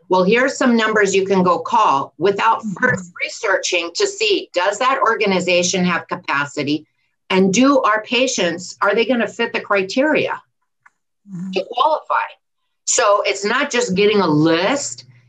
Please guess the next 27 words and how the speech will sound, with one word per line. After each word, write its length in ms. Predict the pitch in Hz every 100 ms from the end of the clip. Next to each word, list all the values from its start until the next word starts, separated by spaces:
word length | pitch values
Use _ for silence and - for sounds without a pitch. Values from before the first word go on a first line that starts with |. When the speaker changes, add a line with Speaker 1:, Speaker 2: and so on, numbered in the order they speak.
| -
Speaker 1:
it's 200 | 185 180
actually 580 | 202 240 - 269 240 208
doing 400 | 143 185 208 220
that 160 | 190 160
homework 600 | 160 196 240 185 135 -
to 100 | 170
see, 400 | - 175 143 - _ _ _ _ _ _ -
are 160 | 151
those 240 | 165 226 226
agencies 580 | 220 208 208 202 196 180
able 380 | 165 175 165
to 120 | - 131
take 380 | - 175 165 -
our 160 | 143 139
referrals 600 | 135 131 131 123 127 - -
or 160 | 127
not? 280 | 123 117 101 _ _ _ _ _ -
And 200 | 170 180 190
are 160 | 190
they 160 | 214 202
gonna 200 | 214 -
be 200 | 196 185
able 260 | 202 202
to 100 | 196
share 340 | 175 - 185 180
with 200 | 165 208
us 340 | 240 165 -